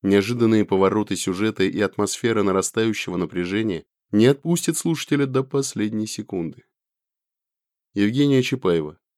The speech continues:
«Чёрный приют». Холодный осенний ветер завывал за окнами старого дома на окраине города.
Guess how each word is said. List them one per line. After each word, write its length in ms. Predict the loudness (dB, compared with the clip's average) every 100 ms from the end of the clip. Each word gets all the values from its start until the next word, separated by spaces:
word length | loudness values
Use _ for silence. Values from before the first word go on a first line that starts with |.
| _ _ _ _ _ _ _
«Чёрный 500 | -6 2 4 4 0
приют». 540 | -2 -4 -4 -6 -12 _ _ _ _ _ _ _ _ _ _ _ _
Холодный 600 | -10 -2 0 0 0 -2
осенний 520 | -2 -2 -2 0 0 -2
ветер 460 | -2 -4 -4 -6
завывал 520 | -4 -2 -2 0 -2
за 160 | 0 -2
окнами 300 | -2 -4 -6
старого 400 | -6 -8 -6 -6
дома 260 | -6 -4 -4
на 140 | -6
окраине 380 | -6 -6 -6 -6
города. 420 | -8 -8 -12